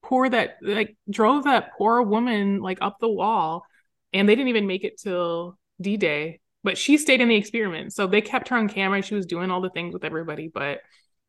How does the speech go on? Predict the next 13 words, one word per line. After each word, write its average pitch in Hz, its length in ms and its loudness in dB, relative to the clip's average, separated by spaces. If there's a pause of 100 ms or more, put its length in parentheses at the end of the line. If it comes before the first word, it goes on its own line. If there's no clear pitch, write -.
(140)
um, 185 180 4
he 247 60 6
was, 320 100 6
like, 285 120 2
the 220 80 6
really 214 220 6
tall 185 340 0
white 175 200 0
guy 175 180 0
with 175 120 -4
all 165 120 -2
the 170 80 -4
tattoos. 165 920 -6